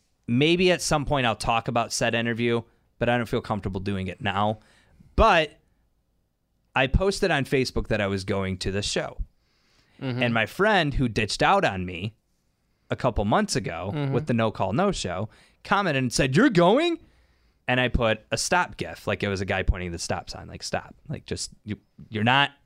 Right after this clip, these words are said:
Speaker 1: gonna convince me that you're going again. Like, you already, you blew me off once."
Speaker 2: Mm.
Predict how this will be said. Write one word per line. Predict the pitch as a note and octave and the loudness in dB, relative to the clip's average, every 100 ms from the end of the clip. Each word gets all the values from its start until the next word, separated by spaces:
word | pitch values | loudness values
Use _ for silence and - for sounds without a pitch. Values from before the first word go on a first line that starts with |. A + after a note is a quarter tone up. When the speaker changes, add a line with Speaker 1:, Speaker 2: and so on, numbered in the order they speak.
| A#2 | -2
Speaker 1:
gonna | A#2+ | 0
convince | A2 A#2 A#2+ A#2+ A#2+ | 0 0 2 0 0
me | |
that | A2 G2+ | 0 0
you're | - F#2+ | -2 -4
going | F2+ D#2+ D2+ | -4 -6 -12
again. | C#3 - - _ | -14 -16 -20 _
Like, | - F#2 | -10 -6
you | G#2 | 0
already, | C3 E3+ E3+ D#3+ C#3+ - - - | 4 4 6 4 2 -4 -20 -10
you | A2 | -2
blew | A2 F#3+ | 4 4
me | G3+ | 6
off | F#3+ E3 - | 4 2 0
once." | F#2+ - - | -2 -4 -4
Speaker 2:
Mm. | F3 F3 C#3+ | 0 0 -2